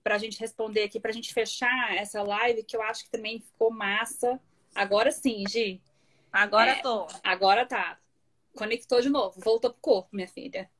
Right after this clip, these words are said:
Speaker 2: Voltei.
Speaker 1: É, vamos fechando aqui.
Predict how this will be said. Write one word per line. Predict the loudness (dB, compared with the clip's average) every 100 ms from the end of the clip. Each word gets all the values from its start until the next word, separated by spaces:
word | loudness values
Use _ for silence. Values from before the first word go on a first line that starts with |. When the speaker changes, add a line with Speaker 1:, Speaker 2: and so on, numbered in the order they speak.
| _ _ _ _ _ _ _
Speaker 2:
Voltei. | -2 0
Speaker 1:
É, | 2 0 -2 -2 -2 -2 -4 -8 _ _ -18 0
vamos | 2 4 2
fechando | 0 0 0 2
aqui. | 2 0 -2 -2 0 -2 -4